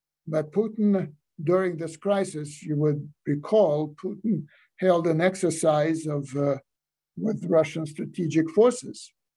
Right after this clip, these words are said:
And then he issued a stark warning to third parties, meaning the U S and its nato allies, should they, uh, interfere with the Russian operation,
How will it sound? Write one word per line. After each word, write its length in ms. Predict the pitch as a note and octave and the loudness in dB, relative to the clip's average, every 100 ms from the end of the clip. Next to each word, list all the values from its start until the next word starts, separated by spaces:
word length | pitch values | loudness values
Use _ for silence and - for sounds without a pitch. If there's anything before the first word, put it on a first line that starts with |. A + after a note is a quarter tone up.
| _ _ | _ _
And 240 | F3+ D#3 C#3+ | -4 0 4
then 180 | D#3+ D#3+ | 4 4
he 280 | E3 D3+ | 2 2
issued 360 | E3 E3 E3+ D3+ | 2 2 0 2
a 60 | D3 | 0
stark 440 | - F3+ D#3 D#3 | 2 4 4 4
warning 540 | D#3+ A3+ A3+ B2+ C3+ D3 _ _ _ _ _ _ - | 0 0 0 -2 -8 -18 _ _ _ _ _ _ 0
to 240 | D#3+ D#3 | 4 4
third 380 | D3+ F#3+ G#3+ G#3 | 2 2 2 2
parties, 480 | E3 C#3+ C#3+ E3 C#3+ | -2 0 -4 -6 -6
meaning 380 | D3+ D#3+ D#3 D3 | -4 -2 -2 0
the 120 | C#3+ | 2
U 220 | D3+ D#3+ | 2 2
S 200 | F3 F3 | 0 -2
and 100 | C#3+ | -6
its 180 | C3+ - | -8 -4
nato 300 | D#3+ D3+ C3+ | -2 0 2
allies, 580 | F3 G3 C#3 C#3 C#3+ - _ _ _ _ | 2 0 0 -2 -6 -12 _ _ _ _
should 420 | - F#3 F3 D3 | -4 0 0 0
they, 340 | E3 D#3+ D#3 D3 _ _ _ _ _ _ - | 0 0 -4 -8 _ _ _ _ _ _ -14
uh, 300 | - D#3+ D3 - | -10 -4 -4 -2
interfere 880 | E3+ D3+ D3 - B3+ F3 F3 F3 E3+ | -2 -2 -2 0 2 4 2 -4 -10
with 180 | F3 D3+ | -6 -4
the 80 | D3+ | 0
Russian 460 | D3+ D3+ E3 D3 D3 | 0 0 -2 -8 -4
operation, 800 | D#3 D3 D3 C#3+ D3 - G#3+ | -6 -4 0 0 0 -4 -8